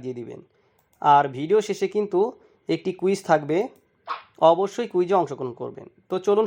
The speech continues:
শুরু করি। তো বন্ধুরা, আজকের ভিডিওতে আমরা একটি মাত্র সরল অঙ্ক সমাধান করব। তো এখানে যে অঙ্কটা দেখতেছেন, আজকের ভিডিওতে আমরা এই সরল অঙ্কটা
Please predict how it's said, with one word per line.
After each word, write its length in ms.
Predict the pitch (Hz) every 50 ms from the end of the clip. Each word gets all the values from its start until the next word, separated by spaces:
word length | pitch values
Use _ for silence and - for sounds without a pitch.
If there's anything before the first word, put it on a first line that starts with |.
| 202
শুরু 140 | - 214 208 202
করি। 160 | - 123 - - - _ _ _ _ _ _ _ _ _ _ _ _ _ -
তো 40 | 180 185 185
বন্ধুরা, 260 | 202 202 196 220 214 196
আজকের 220 | 196 196 - 226 220 196
ভিডিওতে 240 | 190 190 208 214 208 202 185
আমরা 140 | 185 180 185 180 180
একটি 180 | 180 - 180 180
মাত্র 160 | 180 175 175 180 180 170 -
সরল 200 | 180 175 180 175 175
অঙ্ক 100 | 175 170 165 -
সমাধান 280 | 175 165 160 156 160 156 147
করব। 160 | 165 160 160 185 220 220 220
তো 60 | - 165 156 - -
এখানে 220 | 156 160 190 185 185 180 170
যে 60 | 185 190 190
অঙ্কটা 240 | 196 185 190 165 160 160 160
দেখতেছেন, 360 | 156 - 170 156 - 196 226 247 - _ _ _ _ _ _ _ -
আজকের 340 | - 151 156 156 - 190 175 151
ভিডিওতে 280 | 156 170 175 185 180 185 175
আমরা 120 | 165 165 202 196 - - 202
এই 60 | 226 208
সরল 180 | - 226 220 214 214
অঙ্কটা 240 | 208 190 170 160